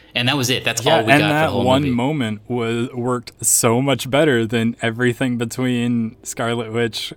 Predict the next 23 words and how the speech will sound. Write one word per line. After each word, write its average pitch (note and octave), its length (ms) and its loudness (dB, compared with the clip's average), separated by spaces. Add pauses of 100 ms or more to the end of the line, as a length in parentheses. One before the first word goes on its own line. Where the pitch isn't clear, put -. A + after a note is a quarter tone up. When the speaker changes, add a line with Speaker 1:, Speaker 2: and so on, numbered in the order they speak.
Speaker 2:
and, A2+ 380 -2
uh, A2+ 340 -2
Vision. G#2 640 -6 (180)
So G2+ 540 -6 (640)
I, A2+ 340 -4
I A#2+ 100 0
definitely C3+ 720 -2 (140)
expect - 760 -2
that D#3 140 -4
there's D#3 200 -2
gonna E3 180 -4
be E3 140 0
more E3+ 380 -2
of D#3+ 260 -4
that E3+ 340 0 (300)
in C#3+ 100 -4
the C#3+ 80 -4
next D3 300 -8
one. E3 320 -8 (200)
Speaker 1:
Oh, C#3 60 0
yeah, G2+ 160 0
for G#2+ 140 -8
sure. F#2 240 -6